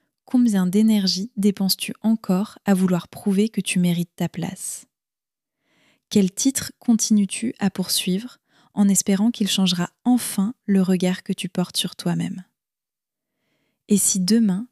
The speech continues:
tu perdais toutes tes fonctions, serais-tu toujours le même homme ? Prends le temps d'y réfléchir. Beaucoup d'hommes passent leur vie à collectionner des badges, alors qu'ils n'ont jamais pris le temps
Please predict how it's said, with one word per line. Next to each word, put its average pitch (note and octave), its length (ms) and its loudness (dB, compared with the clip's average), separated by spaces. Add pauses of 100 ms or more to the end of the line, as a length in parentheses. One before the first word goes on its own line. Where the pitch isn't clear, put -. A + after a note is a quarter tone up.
tu - 160 -8
perdais F3+ 360 2 (140)
toutes - 280 -8
tes A3+ 120 0
fonctions, F#3 480 -4 (1000)
serais-tu F#3 520 0
toujours A3+ 560 -4
le G#3+ 100 4
même F#3+ 240 2
homme ? G#3+ 240 0 (1600)
Prends - 220 0
le F#3 160 2
temps F3 180 -4
d'y E3+ 160 -2
réfléchir. - 720 -8 (1120)
Beaucoup A3+ 340 2
d'hommes G3 340 2 (120)
passent G3 240 0
leur F3+ 180 2
vie F3+ 280 -2
à F#3+ 100 0
collectionner F3+ 560 0
des E3+ 120 0
badges, F3 380 -6 (880)
alors F#3+ 280 2
qu'ils F#3 200 -2
n'ont E3 160 -2
jamais F#3 340 2
pris - 220 -8
le E3 160 -2
temps F3+ 320 -6